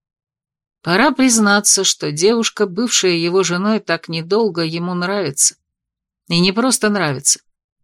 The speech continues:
Он постоянно думает о ней, она снится ему. Да он бредит ею. Поэтому и путешествие это нелепое предложил в надежде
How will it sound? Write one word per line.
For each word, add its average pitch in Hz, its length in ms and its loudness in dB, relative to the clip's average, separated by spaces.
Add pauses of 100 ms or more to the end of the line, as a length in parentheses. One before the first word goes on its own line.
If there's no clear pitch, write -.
(120)
Он 156 160 -2
постоянно 202 600 2
думает 185 560 -2
о 160 80 -2
ней, 156 220 -2
она 156 160 -4
снится 175 540 0
ему. 160 340 -8 (560)
Да 165 260 0
он 208 240 2
бредит 196 520 2
ею. 151 340 -8 (520)
Поэтому 214 460 2
и 214 60 2
путешествие 220 800 -2
это 180 380 -4
нелепое 185 560 0
предложил 175 540 0
в 175 60 -2
надежде 180 640 0